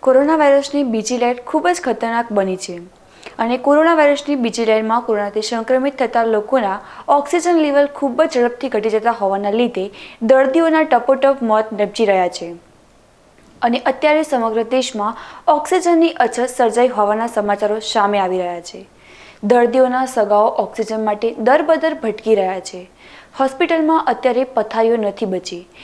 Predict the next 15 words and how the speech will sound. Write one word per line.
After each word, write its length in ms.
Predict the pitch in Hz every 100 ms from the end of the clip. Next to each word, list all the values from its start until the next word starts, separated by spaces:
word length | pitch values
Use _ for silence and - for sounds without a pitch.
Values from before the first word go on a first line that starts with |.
| - -
ઓક્સિજન 480 | 269 - 302 311
નથી, 460 | 262 208 - 185 - 220
વેન્ટિલેટર 520 | 226 240 285 269 240
નથી, 420 | 214 202 196 196
ત્યારે 160 | 220 226
ડીસાની 420 | 220 240 269 277
સરકારી 380 | 285 220 233 240
હોસ્પિટલમાં 600 | 220 226 233 247 214 -
ઓક્સિજનની 540 | 262 262 302 311 294 302
ઘટ 340 | - 226 247
સર્જાઈ 340 | 254 226 233 233
હોવાની 420 | 208 208 214 240
ફેલાયેલી 440 | 226 208 208 214
અફવાઓ 500 | - 214 - 240 247
વચ્ચે 440 | 254 240 - 196